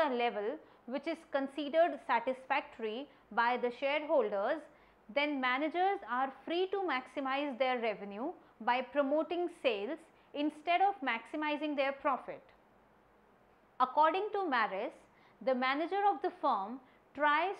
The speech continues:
to maximize the rate of growth of the firms, that is, the maximization of the rate of growth of demand for the products of the firm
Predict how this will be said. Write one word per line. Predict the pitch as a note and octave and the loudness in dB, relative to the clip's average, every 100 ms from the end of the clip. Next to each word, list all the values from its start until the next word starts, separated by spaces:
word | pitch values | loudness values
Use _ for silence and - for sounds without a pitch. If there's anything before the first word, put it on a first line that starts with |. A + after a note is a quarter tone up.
| - | -4
to | G#4 F#4 | -2 0
maximize | C#4 - D#4 C4+ G#3 G3+ C#4+ - - _ | -2 -2 -4 -2 -2 -4 -6 -10 -20 _
the | G#3 B3 | 0 0
rate | A3+ D#4 F#4+ - - | 2 0 0 -4 -2
of | C#4+ C#4+ | -2 -2
growth | G#3 B3+ C4+ C4+ | 2 4 4 4
of | B3+ C4+ C4+ | 2 2 0
the | - | -4
firms, | - G#3+ G3 C4+ D4+ - - _ G3 | 0 0 -2 -6 -8 -16 -20 _ -2
that | G#3+ G#3 | 2 2
is, | A3 D4 E4+ - - - G#3 | 2 0 -2 -8 -20 -16 -4
the | |
maximization | B3+ A#3+ D#3+ - E4 E4+ F4 E4+ F4+ F#4+ G4 C#4 | -2 -2 -4 -4 -4 -2 0 0 -2 -2 -4 -2
of | C4 C4+ | -2 2
the | B3+ | 2
rate | A#3 D4 F4+ D4+ - | 4 2 0 -4 -2
of | C4 C4 F#3+ | -2 -2 0
growth | B3 B3+ C#4+ - - - | 4 4 4 -2 -18 0
of | C4 C4 - | 2 2 0
demand | B3 C#4 D#4+ A3 C4+ - - - - | 2 4 4 0 -6 -8 -14 -10 2
for | D4 E4+ | 4 4
the | G4 | 0
products | G4 C#4 A3 B3+ B3+ | 2 2 4 0 -2
of | C4 G3+ | -2 -2
the | B3 | -4
firm | - A3 G3 C#4 | 0 0 0 -4